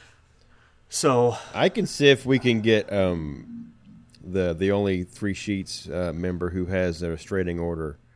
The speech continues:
Speaker 2: against him from Ariel. I'll see if I can get him in the same time.
Speaker 1: Oh, there you go. Yeah. Um, Johnny?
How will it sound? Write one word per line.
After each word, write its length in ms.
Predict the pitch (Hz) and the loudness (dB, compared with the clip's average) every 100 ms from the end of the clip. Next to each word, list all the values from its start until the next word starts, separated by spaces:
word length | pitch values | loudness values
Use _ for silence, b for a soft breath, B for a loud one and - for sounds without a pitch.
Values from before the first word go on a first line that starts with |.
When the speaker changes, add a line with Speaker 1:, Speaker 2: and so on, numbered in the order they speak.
| _ _ - | _ _ -12
Speaker 2:
against 460 | 87 80 90 82 - | -8 -4 -4 -4 -6
him 160 | 87 | -6
from 220 | 82 90 73 | -4 -8 -2
Ariel. 440 | 98 135 92 82 | 0 2 2 0
I'll 60 | 95 | -4
see 120 | - | -6
if 100 | 117 | -4
I 80 | 107 | -4
can 100 | 87 | -4
get 140 | 90 | -6
him 220 | 107 127 | -2 -2
in 100 | 95 | -2
the 80 | 78 | -4
same 240 | - 80 76 | -8 -8 -8
time. 140 | 85 | -6
Speaker 1:
Oh, 80 | 160 | -6
there 140 | 180 | -4
you 100 | 170 | -4
go. 240 | 113 120 135 - | -4 -4 -6 -6
Yeah. 280 | 139 113 101 - | -2 -2 -4 -14
Um, 340 | 131 120 113 104 - | -8 -6 -6 -10 -8
Johnny? 340 | 143 139 185 | -4 -4 -6